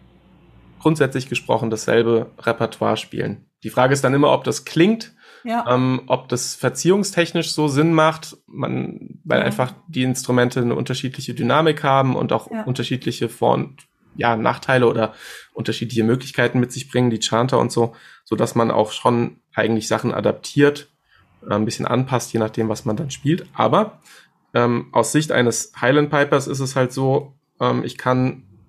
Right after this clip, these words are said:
Speaker 1: mit relativ wenig Aufwand ein Zweitinstrument spielen, mit dem ich eher mit anderen zusammenspielen kann, weil das Instrument dann eben leiser ist. Also sowohl
Speaker 2: Mhm.
Speaker 1: die Border Pipe als auch die Small Pipe sind leisere Dudelsäcke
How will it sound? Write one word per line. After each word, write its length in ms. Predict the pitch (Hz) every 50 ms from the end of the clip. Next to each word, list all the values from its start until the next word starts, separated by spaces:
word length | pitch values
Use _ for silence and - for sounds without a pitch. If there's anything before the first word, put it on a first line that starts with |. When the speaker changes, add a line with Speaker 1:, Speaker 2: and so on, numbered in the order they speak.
| _ _ _
Speaker 1:
mit 280 | - 127 127 123 - -
relativ 500 | 127 135 135 135 139 127 - - - _ -
wenig 340 | 123 117 143 156 165 160 -
Aufwand 640 | - 135 156 151 - 156 143 143 143 143 - - - _ _ _ _ _
ein 280 | - 123 120 120 117 -
Zweitinstrument 680 | - 127 127 127 127 135 135 - - 139 135 135 135
spielen, 500 | - - - 139 139 139 135 135 135 139 -
mit 200 | 143 117 - -
dem 120 | 123 120
ich 220 | 120 - - _ _ -
eher 280 | 131 135 139 143 135
mit 160 | 135 127 131
anderen 260 | - 123 123 127 123 123
zusammenspielen 680 | - 123 110 117 117 123 123 120 - - 113 113 113
kann, 260 | - - 110 104 104
weil 100 | 110 110
das 100 | 107 123
Instrument 560 | 120 - - - - - - 127 - - _ -
dann 120 | 127 -
eben 160 | - - -
leiser 340 | 113 117 123 139 160 180 175
ist. 240 | 175 196 196 - -
Also 180 | - - 120
sowohl 300 | 101 107 110 226 - 113
Speaker 2:
Mhm. 40 | 240 233
Speaker 1:
die 40 | -
Border 260 | - 117 120 123 110
Pipe 240 | - 120 113 110 -
als 120 | 135 -
auch 60 | 123
die 80 | 120 -
Small 240 | - - 117 117 113
Pipe 260 | 110 117 110 - - _ _ _ - - _
sind 200 | _ - 110 -
leisere 360 | - - 143 143 143 127 131 123
Dudelsäcke 640 | 131 131 127 131 117 123 120 120 - 120 117 -